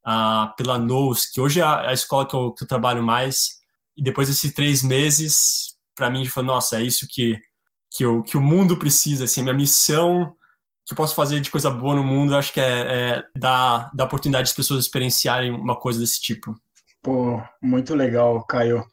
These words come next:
Speaker 2: Com certeza, acho que esse, esse papo da liderança é algo que a gente vai trazer bastante à tona no nosso papo. Eu queria puxar uma da, das partes aí da sua fala, é, relacionada a essa diferença, né, no, do atleta, do triatleta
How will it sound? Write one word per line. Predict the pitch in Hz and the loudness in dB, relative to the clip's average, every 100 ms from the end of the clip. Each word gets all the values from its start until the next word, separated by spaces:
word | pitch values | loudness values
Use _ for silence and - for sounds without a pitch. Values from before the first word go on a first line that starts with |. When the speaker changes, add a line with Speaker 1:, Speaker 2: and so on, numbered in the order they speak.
| _ - | _ -2
Speaker 2:
Com | 127 143 | 0 0
certeza, | 185 151 143 139 139 | 0 0 2 2 2
acho | - | 0
que | 147 139 127 117 - - - | 2 2 2 0 -8 -10 -8
esse, | 117 113 135 | -4 -2 0
esse | 120 - 123 | 0 -2 -2
papo | - 120 - | 0 -2 0
da | 127 120 | 0 2
liderança | 131 123 123 113 123 135 - 123 | 2 2 2 2 2 0 2 2
é | |
algo | 120 120 | 2 0
que | 120 | -2
a | |
gente | 117 113 | -2 -2
vai | 117 117 | 0 0
trazer | 117 135 120 110 113 120 123 | 0 0 0 0 0 0 0
bastante | 113 113 - 127 127 135 | 0 0 0 -2 0 -4
à | |
tona | - 123 117 | -2 -2 0
no | 113 | 0
nosso | 117 113 - | 0 -4 -2
papo. | 120 127 - - - _ _ | 2 2 -2 -18 -20 _ _
Eu | 117 | -6
queria | - 135 131 | 0 0 2
puxar | 139 - 139 | -2 2 2
uma | 143 156 | 4 2
da, | 143 135 120 113 - _ - | 4 4 2 -2 -12 _ -10
das | 113 107 - | -4 -4 -6
partes | - 120 117 123 117 | -2 0 0 -4 -2
aí | 117 | 0
da | 120 | 0
sua | - 117 | 0 -4
fala, | - 123 139 127 - _ _ _ _ - | -2 2 2 2 -6 _ _ _ _ -6
é, | 127 117 | 0 2
relacionada | 113 123 120 131 123 123 | 2 0 2 2 2 2
a | |
essa | 120 135 | 0 -2
diferença, | 127 - 156 131 131 - | -2 -2 0 2 0 0
né, | 123 123 | 0 2
no, | 123 117 | 2 0
do | 113 123 | 0 -2
atleta, | 117 123 120 120 117 110 | -2 -2 -2 0 0 0
do | 117 | -4
triatleta | - 135 - 123 120 139 - 170 | -2 -2 -2 -2 0 0 -2 -6